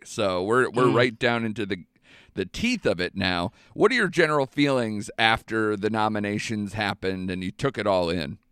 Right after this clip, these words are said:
Speaker 2: You know, nominations day for me is one of my favorite days of the year as a,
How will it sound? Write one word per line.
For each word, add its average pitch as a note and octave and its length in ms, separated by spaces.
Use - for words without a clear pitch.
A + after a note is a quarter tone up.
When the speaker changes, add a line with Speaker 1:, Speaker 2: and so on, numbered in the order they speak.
Speaker 2:
You F#3 80
know, F3 140
nominations F3+ 720
day C#3+ 240
for C#3 160
me C#3 400
is B2+ 160
one D#3 200
of C#3+ 60
my C3+ 140
favorite B2+ 480
days C3+ 320
of A#2+ 60
the B2 80
year B2+ 360
as A#2+ 140
a, A#2 280